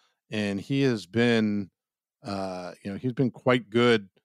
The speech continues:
this spring, um, with a,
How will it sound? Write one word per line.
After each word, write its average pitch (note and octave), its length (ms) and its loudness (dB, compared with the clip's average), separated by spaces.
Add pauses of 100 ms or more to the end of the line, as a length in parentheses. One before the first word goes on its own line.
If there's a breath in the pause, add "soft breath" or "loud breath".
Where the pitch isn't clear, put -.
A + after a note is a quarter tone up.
(640)
this A2 220 0
spring, A2 920 -2 (500)
um, G2 760 -2 (1500)
with A2 180 -8
a, F#2+ 380 -6